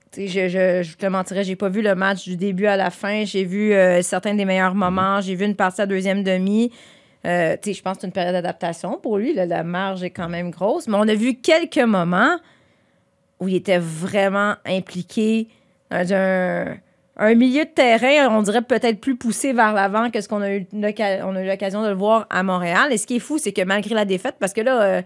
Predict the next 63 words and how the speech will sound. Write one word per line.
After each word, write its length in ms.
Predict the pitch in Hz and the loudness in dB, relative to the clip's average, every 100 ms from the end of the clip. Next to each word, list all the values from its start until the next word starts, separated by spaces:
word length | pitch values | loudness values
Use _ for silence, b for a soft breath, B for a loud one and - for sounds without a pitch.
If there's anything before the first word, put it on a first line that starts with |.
| b b b | b b b
il 40 | |
y 20 | - | -2
a 40 | |
combien 200 | 254 277 | 2 2
de 60 | 240 | 2
blessés 260 | 254 - | 2 2
à 80 | 359 | 2
Watford, 400 | 294 277 349 370 285 | 2 0 -2 -2 -2
là ? 120 | 320 | -2
Je 60 | |
voyais, 220 | 254 226 269 | 2 2 2
c'est 140 | - | 0
comme 260 | 214 202 196 | -2 -2 -2
douze, 340 | 233 247 214 | -2 -2 -4
quinze, 260 | 247 247 240 | -2 -2 -2
c'est 80 | |
n'importe 360 | 202 202 202 196 | -4 -4 -4 -4
quoi. 200 | 196 214 | 2 2
Il 40 | |
y 20 | 214 | 2
a 40 | |
des, 120 | 190 | -2
plein 160 | 190 226 | -2 -2
de 80 | 202 | 0
gars 120 | 226 | 2
de 40 | |
l'académie 500 | 214 214 208 208 233 | 0 2 2 4 2
qui 100 | 233 | 2
ont 60 | 202 | 2
commencé 380 | 214 208 202 240 | 2 2 0 -2
ce 120 | 220 | 0
match 200 | 214 226 | 2 2
de 140 | 220 | 0
F 100 | 202 | -2
A 80 | 185 | -6
Cup. 240 | 226 269 294 B B B B B _ | -2 -2 -4 B B B B B _
Mais 100 | 190 | 2
l'entraîneur 540 | 202 202 202 214 240 220 | 2 2 2 4 4 4
a 100 | 190 | 0
dit, « 420 | 175 214 240 233 | 0 0 0 0
Ben, 520 | 185 180 180 170 165 - _ | 0 -2 -2 -2 -4 -8 _
il 120 | 190 | -2
me 100 | 196 | -2
fait 280 | 190 214 220 | -2 -4 -4
sourire. 720 | - 233 208 220 226 254 262 262 b b | -4 -2 0 0 2 2 -2 -8 b b
J'ai 160 | - 202 | -2 0
vu 100 | 208 | 2
le 140 | 214 | 2
talent 300 | 202 180 208 | 2 0 0
qu'il 120 | 208 | 0
avait, 360 | 180 180 226 240 | 0 2 2 0
puis 160 | 233 190 | -2 -2
j'ai 160 | 190 | -2
vu 160 | 185 220 | -2 -2
que 100 | 190 | -2
je 80 | - | -2
pouvais 140 | 196 | -4
y 40 | |
co-, 120 | 196 - | -4 -4
faire 180 | 185 - | -4 -4
confiance 640 | 180 175 214 214 220 196 | -8 -6 -4 -2 -2 -4
dès 220 | 180 202 | -2 -2
maintenant. » 400 | 196 185 180 | 0 -4 -6